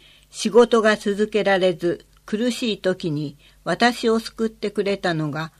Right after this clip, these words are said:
ロービジョンフットサルというパラスポーツでした。現在は日本代表主将として活動しています。本庄市で日本代表合宿を行ったことから、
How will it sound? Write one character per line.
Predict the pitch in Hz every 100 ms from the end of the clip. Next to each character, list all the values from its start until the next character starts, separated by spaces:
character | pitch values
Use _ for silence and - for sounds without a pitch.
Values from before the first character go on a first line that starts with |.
| _ _ _ -
ロ | 185 240 254
ー |
ビ | 233 226
ジ | 233
ョ |
ン | 220 220
フ | -
ッ | -
ト | - 247
サ | 254
ル | 226 190
と | - 156
い | 156
う | 147 - _
パ | - 190
ラ | 233
ス | 240
ポ | - 240 208
ー |
ツ | - 147
で | 147
し | -
た。 | - 127 - _ _ _ _ _ _ _ _ -
現 | 190 240 220
在 | 175 160
は | 147 143 156 _ _ 170
日 | 180
本 | 254 240 190
代 | 202 220 233
表 | 214 196
主 | -
将 | 185 - 214 208
と | 196
し | 196 -
て | - 165 - _
活 | - 170 185
動 | 170 165
し | -
て | 170
い | 156
ま | 143 143
す。 | 160 - _ _ _ _ _ - - _ _
本 | - 233 262 254
庄 | 240 208
市 | - 147
で | 156 160 - _ -
日 | 190
本 | 254 233 185
代 | 190 220
表 | - 208 196
合 | - 185
宿 | - - - - 156
を | -
行 | 135 -
っ | 208 202 196
た | 196
こ | 185 180
と | 180
か | 175 156
ら、 | 143